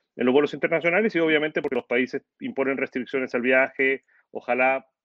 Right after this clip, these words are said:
haya un estándar de pasaporte sanitario, las fronteras se abran, y eso va a tomar,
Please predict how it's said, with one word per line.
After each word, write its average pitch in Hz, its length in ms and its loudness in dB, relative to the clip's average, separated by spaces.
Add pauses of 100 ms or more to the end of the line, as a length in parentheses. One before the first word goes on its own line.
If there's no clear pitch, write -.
(120)
haya 127 200 -8
un 123 80 -10
estándar 127 360 -10
de 117 100 -10
pasaporte 117 460 -12
sanitario, 120 560 -2
las 113 140 -8
fronteras 113 400 -8
se 110 60 -2
abran, 110 400 -2 (440)
y 139 120 -2
eso 143 200 -2
va 127 120 2
a 120 60 -2
tomar, 117 340 -6